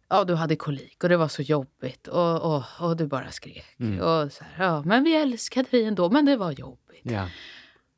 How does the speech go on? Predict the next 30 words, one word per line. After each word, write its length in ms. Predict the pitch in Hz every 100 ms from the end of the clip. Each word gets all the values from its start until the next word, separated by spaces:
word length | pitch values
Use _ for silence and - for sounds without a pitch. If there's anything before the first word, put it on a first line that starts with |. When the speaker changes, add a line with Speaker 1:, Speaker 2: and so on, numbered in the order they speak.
| _
Speaker 1:
Men 100 | 175
då 80 | 175
har 100 | 185
jag 140 | 165
ju 60 | 156 156
redan 280 | 170 147 139
förberett 440 | - 160 151 190 175
mig 80 | 156
på 120 | 123
att 140 | -
okej, 480 | - - 78 - - _
ungen 340 | 160 147 143
kanske 260 | 139 131 -
får 140 | -
kolik. 600 | - 139 127 143 - - - - _
Det 100 | 147
kommer 280 | - 135 127
bli 220 | 139 123 _ -
asjobbigt. 840 | 180 147 - - 151 - - -
Vi 100 | 160
kommer 280 | 151 143 135
inte 240 | 120 - 143
sova 440 | - 160 143 147 139
Speaker 2:
Mm. 120 | 113
Speaker 1:
och 100 | -
vi 80 | 143
kommer 220 | - -
ha 160 | 135 110
det 160 | 71 - _ _ -
tungt. 400 | 151 101 - -